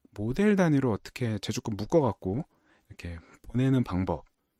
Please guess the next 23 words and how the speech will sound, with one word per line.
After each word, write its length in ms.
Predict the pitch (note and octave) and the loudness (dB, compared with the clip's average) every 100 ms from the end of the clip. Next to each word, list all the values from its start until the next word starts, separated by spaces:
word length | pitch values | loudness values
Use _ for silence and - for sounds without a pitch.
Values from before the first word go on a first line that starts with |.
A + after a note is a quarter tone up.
| _ | _
뭐, 180 | G2+ G2 | -8 -4
요런 300 | A#2+ D#3 D3 | 0 2 2
걸 140 | C#3+ | 0
또 160 | - C3 | 0 -4
고려해 300 | - G#2+ A#2+ | -2 -2 -2
볼 140 | G#2+ | -2
수 120 | - G#2 | -4 -6
있습니다. 460 | - F#2 - - _ _ _ _ - | -6 -10 -10 -16 _ _ _ _ -20
그런데 340 | - D3+ E3 D3 | -2 0 2 2
아무래도 800 | F2 A2 D#3 D3+ A#2 A#2 A2 F2+ - _ _ - | 0 -2 0 0 -2 -2 -4 -6 -12 _ _ -4
여러 320 | G2 A#2+ D#3 | -2 0 0
테이블을 1300 | - E3+ E3+ E3 D#3+ D3+ D3 C#3+ C#3 C3+ C3+ C3 D3+ D#3 | -2 0 2 4 2 0 0 0 2 2 2 2 2 0
하나의 680 | - F#3 F3+ E3+ D#3+ D#3 | 0 0 2 2 2 0
개념적인 540 | D3 G#2 C3 C#3+ C#3+ G2+ | 0 0 2 2 2 0
모델로 340 | A2 B2+ B2 | 0 0 0
다시 520 | A2+ G2 - A#2 A2+ - | -4 -6 -4 -2 -2 -4
변환해서 580 | G#2 G#2 C3 C#3+ A#2 A2 | -4 -2 0 0 -2 -4
전파해야 600 | F#2+ F#2 - A2+ C#3 D#3 | -4 -4 -4 -4 -2 -2
되니까 540 | B2 F2+ - A2+ F2+ - - _ _ _ | -4 -4 -4 -6 -6 -12 -20 _ _ _
구현이 440 | - B2 C3 C3 G#2 | -2 2 4 4 2
이제 160 | F#2 | 0
조금 320 | F2+ - B2 F#2+ | -4 -6 -4 -4
더 220 | F#2 | -6